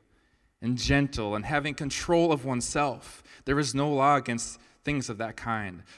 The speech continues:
Those who belong to Christ Jesus have nailed their sinful desires to his cross. They don't want these things anymore. Since we live by the Spirit," I like this, "let us keep in step with the Spirit." Let us not become proud.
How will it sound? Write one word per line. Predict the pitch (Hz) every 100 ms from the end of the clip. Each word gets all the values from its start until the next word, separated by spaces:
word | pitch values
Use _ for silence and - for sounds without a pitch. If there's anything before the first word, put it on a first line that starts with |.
| -
Those | 139 160
who | 175
belong | 151 151 147
to | 147
Christ | - 151 135 -
Jesus | 139 139 143
have | 120 104
nailed | 110 123 135
their | 120
sinful | 113 135 123 131
desires | 113 113 120 120 -
to | 107
his | 98 -
cross. | - 117 127 135 - - _ _ _ _ _
They | 139
don't | 165
want | 139 147 135
these | 135 -
things | 127 120
anymore. | 120 107 104 98 98 101 _ - - -
Since | 170 165
we | 160
live | 151 180 196
by | 175 180
the | 170
Spirit," | - - 131 135 139 135 -
I | 104
like | 120 117
this, | 120 117 127
"let | 127
us | 127
keep | - 139 123
in | 127 120
step | - - 156 156 -
with | 123
the | -
Spirit." | - - 104 101 104 - - _ _ _ _ -
Let | 127
us | 120
not | 139 131 147
become | 139 147 135
proud. | - 120 104 101 104